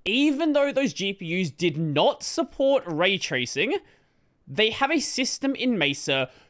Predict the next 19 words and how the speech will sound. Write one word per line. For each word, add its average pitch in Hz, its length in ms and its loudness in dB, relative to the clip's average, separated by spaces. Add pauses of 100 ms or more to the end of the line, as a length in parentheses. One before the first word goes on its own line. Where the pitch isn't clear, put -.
(140)
to, 196 460 0
it's 226 160 -6
not 339 280 0
technically 240 880 -2
emulation, 202 760 2
but 180 260 0 (440)
basically 247 580 0
have 226 260 2
a 240 80 6
way 185 260 4
to 175 160 -2
make 175 240 0
it 202 100 0
run 165 680 2 (420)
on 208 380 2
these 190 280 0
G 170 220 -2
P 165 160 -12
Us, 208 340 0